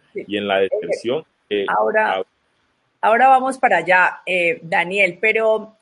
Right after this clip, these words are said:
Speaker 1: como estamos hablando inicialmente, hablemos del tema de calidad con el, con todo lo que tiene que ver con la educación virtual. Eh, pues yo sé que la, la,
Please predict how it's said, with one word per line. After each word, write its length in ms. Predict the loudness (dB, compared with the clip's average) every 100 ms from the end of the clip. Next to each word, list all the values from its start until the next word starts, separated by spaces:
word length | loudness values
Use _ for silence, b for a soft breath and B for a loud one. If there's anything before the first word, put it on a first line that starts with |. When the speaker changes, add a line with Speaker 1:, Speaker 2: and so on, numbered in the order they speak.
| _ _
Speaker 1:
como 140 | -6 -2
estamos 320 | 0 0 2
hablando 640 | 4 4 2 4 2 2 -6
inicialmente, 680 | -6 -4 2 2 2 0 0
hablemos 320 | 0 0 -2
del 200 | -4 -4
tema 340 | -4 0 0
de 120 | -2
calidad 680 | -2 -4 -4 -4 2 2 2 -4
con 160 | -8 -6
el, 340 | -6 -6 -10
con 300 | -10 -10 -8
todo 200 | -4 -2
lo 100 | -2
que 80 | -4
tiene 240 | -8 -10
que 180 | -4 -2
ver 280 | 2 0 -2
con 180 | -8 -4
la 80 | -2
educación 480 | -4 -8 -10 -14
virtual. 520 | -10 -10 2 4 4 0 b b b b
Eh, 340 | 0 2 2 -2 _ _
pues 140 | 0 2
yo 120 | 2
sé 200 | 2 2
que 140 | 2 4
la, 360 | 4 4 0 -2
la, 560 | 2 2 2 0 -6